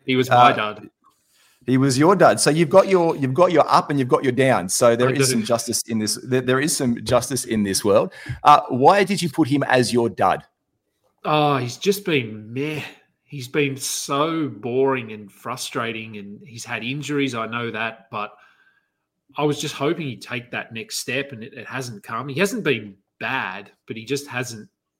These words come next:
Speaker 1: he hasn't done anything to excite me to this point. It's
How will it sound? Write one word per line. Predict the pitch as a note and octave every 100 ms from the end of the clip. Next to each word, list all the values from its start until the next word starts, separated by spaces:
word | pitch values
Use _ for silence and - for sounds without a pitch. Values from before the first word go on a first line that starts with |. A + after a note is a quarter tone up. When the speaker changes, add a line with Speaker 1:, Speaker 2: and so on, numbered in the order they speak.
| _
Speaker 1:
he | B2 A#2
hasn't | A2+ B2 G#2 - _ _ _ _ _ _ _ _ _
done | - C3 B2
anything | B2 C3 B2+ A2
to | A2 G#2+
excite | - - A2 C3
me | B2 A#2 -
to | -
this | A#2+ A#2
point. | - C3+ C3+ A2
It's | - -